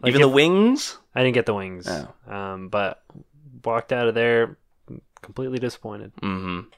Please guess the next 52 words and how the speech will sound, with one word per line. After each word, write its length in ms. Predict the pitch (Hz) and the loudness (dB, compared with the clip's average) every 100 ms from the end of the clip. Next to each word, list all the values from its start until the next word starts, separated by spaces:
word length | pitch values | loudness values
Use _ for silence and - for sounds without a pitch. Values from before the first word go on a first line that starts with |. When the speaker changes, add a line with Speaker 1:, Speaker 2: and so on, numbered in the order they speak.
| _ _ | _ _
Speaker 1:
Although 240 | 117 123 123 | 2 4 6
that 140 | 127 | 6
was 160 | 131 117 | 4 2
the 60 | |
same 220 | 113 131 127 | -2 0 4
day 120 | 120 | 2
I 60 | |
saw 180 | 110 117 | 2 -2
Christian 380 | - 113 - 107 | -2 -6 -6 -8
Bale, 220 | 101 87 | -8 -8
so 160 | - 82 | -10 -12
I 20 | 82 | -12
was, 200 | - - | -16 0
Speaker 2:
Oh, 120 | 135 151 | 4 4
okay. 240 | - 110 - _ | 2 -4 -8 _
That's 200 | 113 110 | -2 2
Speaker 1:
I 40 | 123 | 0
was, 80 | |
Speaker 2:
right. 80 | - - | 0 -6
Yeah. 180 | 117 | -8
Speaker 1:
I 60 | - | -6
was 80 | 110 | -6
Speaker 2:
Yeah. 60 | 117 | -4
Speaker 1:
happy 220 | 113 113 | -4 -6
in 80 | 107 | -2
a 60 | |
way. 260 | 110 110 117 - _ _ _ - | -2 -2 -4 -12 _ _ _ -14
Speaker 2:
Mm-hmm. 220 | 110 117 131 _ _ _ _ _ _ _ | -12 -14 -16 _ _ _ _ _ _ _
I 60 | - | 2
had 80 | 110 | 2
a 40 | |
dream 180 | 104 101 | 2 -2
I 40 | 98 | 0
saw 220 | 98 95 | 2 2
Christian 300 | - 95 101 | 0 -8 -4
Bale 160 | 92 92 | 0 0
once. 320 | 95 92 - _ _ _ _ _ _ _ _ _ - | -2 -8 -16 _ _ _ _ _ _ _ _ _ -10
Speaker 1:
What 340 | 123 127 - | 0 2 2
happened 340 | 120 120 123 117 | 0 0 -2 -4
in 100 | 117 | -6
your 100 | 110 | -4
dream? 240 | 120 113 - _ | -4 -6 -12 _
Speaker 2:
Uh, 200 | 107 101 98 | 4 4 2
we, 580 | 98 92 85 - 92 - - | -2 -6 -8 -10 -10 -8 -4
uh, 320 | 87 80 92 - _ _ _ 92 | -2 -2 -4 -10 _ _ _ -12
we 220 | 80 85 82 | -10 -8 -4
worked 280 | 101 110 | -4 0
in 60 | 120 | 0
a 40 | |
kitchen 300 | 120 175 - - | 0 -4 -6 -10
<laughs> 0 | |
together. 360 | - - - | -14 -12 -14